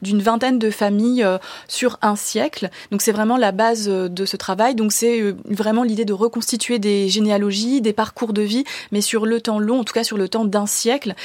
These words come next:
qui permet aussi de voir les évolutions en fonction du contexte. Et,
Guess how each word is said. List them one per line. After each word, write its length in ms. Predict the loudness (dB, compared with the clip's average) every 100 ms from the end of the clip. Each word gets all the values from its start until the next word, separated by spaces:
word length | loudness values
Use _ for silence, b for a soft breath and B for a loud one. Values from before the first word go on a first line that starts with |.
| B -8
qui 120 | -2
permet 260 | 0 2 2
aussi 280 | 2 0
de 100 | -2
voir 260 | 0 2 2
les 200 | 2 0
évolutions 420 | 0 0 -2 -2
en 60 | -2
fonction 460 | -4 -6 -2 -2
du 220 | 0 -2 -4
contexte. 580 | -6 -2 0 0 -4 B B B B
Et, 320 | 2 4 2